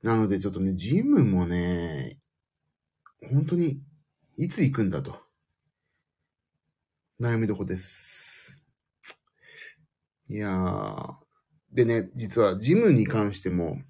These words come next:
えーと、なんていうの、あ、くしゃみが出そうだ。くしゃみが出るときは一瞬ミュートにしますけど。えーと、ジムね、今、エニタイムフィットネス行ってるわけで、そのエニタイムフィットネスでもさ、もうなんかね、楽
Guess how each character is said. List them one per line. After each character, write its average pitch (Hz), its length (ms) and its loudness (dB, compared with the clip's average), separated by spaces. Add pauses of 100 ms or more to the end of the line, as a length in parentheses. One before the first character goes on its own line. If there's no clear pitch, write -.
(1500)
え 87 280 2
ー - 20 -10
と、 92 80 -6
な 104 140 -2
ん 95 80 -6
て - 60 -10
い - 20 -6
う 87 80 -6
の、 - 160 -12
あ、 117 100 -10
く - 80 -14
し - 80 -10
ゃ 160 60 -2
み 139 100 0
が 90 80 -4
出 92 100 -4
そ 92 140 -4
う - 40 -6
だ。 - 120 -16 (720)
く - 80 -10
し - 80 0
ゃ - 20 2
み 139 120 6
が 101 100 4
出 113 80 4
る 104 100 2
と 92 80 -6
き 92 80 -6
は 92 80 -2
一 95 120 -4
瞬 92 260 -6 (260)
ミ 113 100 0
ュ - 20 2
ー 104 40 0
ト 104 140 0
に 98 80 -4
し 95 80 -10
ま 92 100 -4
す 92 60 -10
け - 80 -10
ど。 - 100 -12 (1200)
え 123 180 -2
ー 98 40 -6
と、 107 120 -6
ジ 123 120 2
ム 190 100 8
ね、 98 280 2 (840)
今、 101 580 4
エ 143 100 4
ニ 156 160 8
タ 151 140 6
イ 147 40 6
ム 147 120 4
フ 135 60 6
ィ 143 60 4
ッ 135 40 -2
ト 117 80 4
ネ 101 120 4
ス 92 100 0
行 90 80 0
っ - 20 -14
て 98 80 2
る 92 80 4
わ 90 100 6
け 82 120 -2
で、 - 240 -6 (440)
そ - 120 -2
の 87 120 2
エ - 60 4
ニ 156 160 6
タ 233 120 8
イ - 20 8
ム 226 120 10
フ 190 80 4
ィ 202 40 4
ッ 196 80 -4
ト 104 100 4
ネ 92 100 4
ス - 240 -6
で 85 100 -4
も 73 120 -6
さ、 76 240 -4
も 95 120 -4
う - 20 0
な 113 100 4
ん 92 60 -2
か 90 80 -4
ね、 85 100 -2
楽 135 580 6